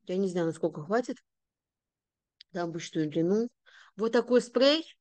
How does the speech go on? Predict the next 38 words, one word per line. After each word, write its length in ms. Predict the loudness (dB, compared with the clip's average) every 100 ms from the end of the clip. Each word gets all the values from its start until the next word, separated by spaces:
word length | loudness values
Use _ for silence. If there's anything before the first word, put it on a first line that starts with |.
| _ _ _
так 200 | -4 -4
же, 80 | -4
как 220 | -6 -2
и 40 | 2
этот, 260 | 2 0
на 100 | -6
самом 280 | -6 -4 -2
деле, 380 | 2 2 2 0 -6 _ _
можно 360 | 0 2 2 0
рекомендовать 760 | -4 -2 0 4 6 6 4 -2
не 220 | 2 6
только, 640 | 8 6 4 4 4 2 -4
м, 260 | -2 -2 0 6
людям 400 | 8 8 6 4
с 100 | 6
тонкими 480 | 6 6 2 0
волосами, 640 | 2 4 2 2 2 4 2
с 160 | 2
окрашенными. 800 | 0 2 4 2 2 2 4 4 0 -12 -20 _
Еще, 320 | -12 0 4
опять 320 | 4 4 0
же, 100 | 0 -2
из 80 |
опыта 280 | -2 -2 -4
скажу, 320 | -2 0 2
когда 280 | 4 6 8
вот 180 | 8 6 4
у 380 | 4 6 4 0 _ _
маленьких 420 | -4 -4 -4 -2
девочек 420 | 4 4 4 -4
шестилетних 680 | -4 -2 4 6 6 4 0
волосы 340 | 4 4 4 -2
длинные, 480 | 0 4 4 2 4
тонкие, 520 | 4 4 2 -2 -4
путающиеся, 760 | 2 2 4 2 2 -4 -10
их 80 | -14
пытаешься 420 | 0 2 2 0
расчесать, 480 | -2 -2 0 2 2